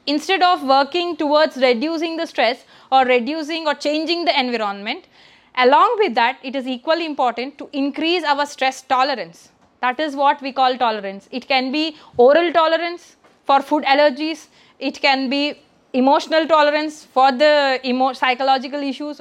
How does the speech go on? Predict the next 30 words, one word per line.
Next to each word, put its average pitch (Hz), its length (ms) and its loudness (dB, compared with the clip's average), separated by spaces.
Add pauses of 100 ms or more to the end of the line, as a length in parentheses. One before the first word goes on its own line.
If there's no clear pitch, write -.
or 247 140 0
it 247 180 -10
can 226 180 -10
be 226 80 -8
anything. 202 380 -16 (440)
So 339 420 0 (220)
it 233 80 -4
is 277 220 -2
equally 339 500 -2
important 294 560 0
for 285 120 0
the 247 120 -2
patients 262 580 -4
or 247 100 4
the, 277 80 0
for, 269 320 4
for 254 240 0
us 247 320 0 (220)
to 262 80 -4
be 302 180 -2
stress - 440 -4
tolerant. 220 580 -2 (960)
When 302 360 2 (160)
kids, - 440 -4 (160)
with 262 140 -2
the 311 80 2
kids, 339 360 -4
we 285 200 0
see 359 380 2
that 302 340 0